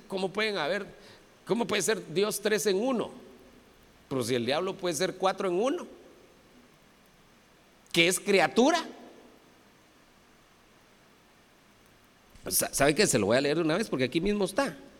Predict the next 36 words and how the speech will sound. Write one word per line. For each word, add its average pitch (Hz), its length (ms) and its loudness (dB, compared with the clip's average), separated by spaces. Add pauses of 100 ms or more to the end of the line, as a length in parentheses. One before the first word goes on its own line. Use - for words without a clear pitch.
(480)
Aquí 120 220 0
dice, 208 220 2
mire, 214 220 4
Satanás 151 520 2
a-, 131 200 0
arrojado 120 320 0
en 143 60 0
la 120 120 -2
tierra. 147 340 0 (960)
Eh, 127 320 -10
p-, 143 180 -4
vamos 208 240 4
a 208 60 4
regresar 151 400 2
a - 20 4
donde 143 160 -2
estábamos, 123 440 0
pero 113 160 -4
solo 170 260 -2
por 147 140 -6
lo 123 100 -4
que 117 80 -6
le 113 60 -2
estoy 147 160 -6
diciendo. 139 340 0
"Y 104 40 -4
fue 151 120 0
arrojado 160 420 4
el 156 80 4
gran 143 220 6
dragón". 151 540 2 (1600)
¿Quién 151 160 2
es 170 100 2
el 180 80 4
gran 175 180 4
dragón? 185 360 4